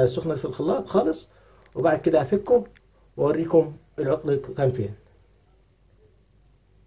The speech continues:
اختبر السكس بلف. اول حاجه هاجي افصل الميه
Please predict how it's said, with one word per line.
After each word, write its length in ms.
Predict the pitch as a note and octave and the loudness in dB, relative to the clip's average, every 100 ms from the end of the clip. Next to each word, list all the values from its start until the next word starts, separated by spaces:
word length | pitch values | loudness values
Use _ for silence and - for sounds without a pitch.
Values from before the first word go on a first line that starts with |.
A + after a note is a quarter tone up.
| _ _ _ _ _ _ _ _ B2+ | _ _ _ _ _ _ _ _ -20
اختبر 260 | - F3 | -6 -4
السكس 320 | D#3 - - | -2 -4 -4
بلف. 320 | F3 G#3+ G3 - - - - | 2 2 0 -8 -20 -20 -8
اول 220 | E3+ E3 | 0 0
حاجه 300 | B2 E3 E3 C3 | 0 -2 -2 -6
هاجي 400 | - D3 C#3+ - - - | -2 0 0 -4 -10 -8
افصل 380 | - - C3 - - _ _ _ - | -8 -6 -6 -8 -12 _ _ _ -8
الميه 540 | B2+ C3 D3+ B2 A2+ | -4 -2 0 -2 -4